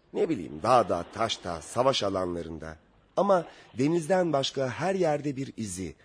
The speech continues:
bir kemiği, dikili bir mezar taşı kalır. Denizde boğulan denizcininse tıpkı bir hulya, bir rüya gibi tam bir kayboluşu, bir silinişi vardır.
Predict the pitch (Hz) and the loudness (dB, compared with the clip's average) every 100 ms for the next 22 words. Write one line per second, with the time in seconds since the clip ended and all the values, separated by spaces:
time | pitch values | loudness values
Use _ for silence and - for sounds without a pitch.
0 | _ 123 147 - 104 104 117 104 73 - | _ -6 -6 -8 -6 -2 0 0 -4 -14
1 | - - 139 - 220 208 196 131 113 123 | -20 -12 -10 -4 -4 -2 -2 2 2 4
2 | 143 127 90 - - 76 57 - _ _ | 2 0 -8 -12 -12 -14 -14 -20 _ _
3 | _ _ _ _ _ _ - 139 160 143 | _ _ _ _ _ _ -4 -2 -2 0
4 | 165 117 113 110 110 104 85 90 104 87 | -2 2 2 4 4 2 0 -2 -2 -4
5 | 98 123 120 78 73 - _ _ _ 220 | -2 -2 -2 -8 -12 -14 _ _ _ 4
6 | 220 - 151 143 110 87 104 95 90 73 | 4 2 -4 -4 -6 -6 -4 -4 -4 -10
7 | - - - 135 196 117 101 110 123 143 | -16 -20 -12 0 0 2 0 4 6 4
8 | 104 - - - - - - 180 202 151 | 2 -6 -10 -12 -14 -12 -2 0 0 0
9 | 151 - 120 143 98 87 82 - 76 78 | -4 -4 0 0 0 -6 -8 -10 -14 -10
10 | 139 139 - 107 117 117 139 98 82 73 | -10 -8 -6 -4 -2 -2 -2 -2 -4 -8
11 | - - | -18 -20